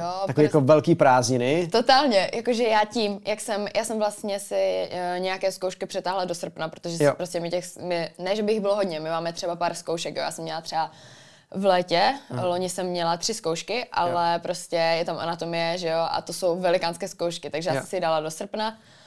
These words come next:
Speaker 2: a já jsem už v tu dobu jako věděla, že pojedu na Love
Speaker 1: Aha.
Speaker 2: Island a byla to pro mě taková poslední, ale byla to pro mě hrozná motivace, protože
Speaker 1: Aha.
Speaker 2: jsem věděla, že když tu zkoušku udělám,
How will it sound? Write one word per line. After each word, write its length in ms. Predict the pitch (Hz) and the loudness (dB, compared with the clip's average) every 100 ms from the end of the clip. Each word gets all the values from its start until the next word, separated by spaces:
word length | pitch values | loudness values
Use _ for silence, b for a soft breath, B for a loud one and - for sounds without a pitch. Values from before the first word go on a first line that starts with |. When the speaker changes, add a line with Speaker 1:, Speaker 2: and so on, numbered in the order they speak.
| b b _ | b b _
Speaker 2:
a 500 | 180 180 175 170 170 175 - _ _ _ _ _ _ | -2 0 2 0 -2 -4 -10 _ _ _ _ _ _
já 120 | 208 220 | 2 2
jsem 280 | 226 208 - | 2 0 -2
už 240 | 220 - | -4 -4
v 60 | - | -2
tu 120 | - | 2
dobu 180 | 202 202 | 4 6
jako 180 | 196 202 | 4 2
věděla, 300 | 180 170 170 | 0 0 0
že 100 | 185 | -2
pojedu 300 | 165 160 156 | -2 0 0
na 100 | 170 165 | 0 0
Love 120 | - | 0
Speaker 1:
Aha. 60 | |
Speaker 2:
Island 320 | 175 170 196 220 | 0 0 -4 -4
a 100 | 170 | -2
byla 180 | 180 185 | 2 2
to 80 | 190 | 2
pro 140 | 190 | 0
mě 100 | 190 | 2
taková 260 | 180 185 180 | 2 2 0
poslední, 640 | 185 190 190 185 180 180 | 0 0 0 0 -2 -4
ale 160 | - 185 | 0 0
byla 200 | 190 214 | 2 0
to 80 | 208 | 0
pro 120 | 214 | 0
mě 100 | 208 | 0
hrozná 220 | 214 208 | 0 -2
motivace, 480 | 202 208 196 165 175 | -2 -2 -2 -2 -4
protože 160 | 170 202 | -6 -6
Speaker 1:
Aha. 80 | |
Speaker 2:
jsem 140 | 226 196 | -4 -2
věděla, 360 | 156 160 180 247 b b - | -2 0 -2 -4 b b -4
že 80 | |
když 140 | 196 208 | -2 0
tu 120 | 233 | -2
zkoušku 320 | - - - | 0 -2 -2
udělám, 500 | 190 190 196 233 254 | 0 4 6 4 0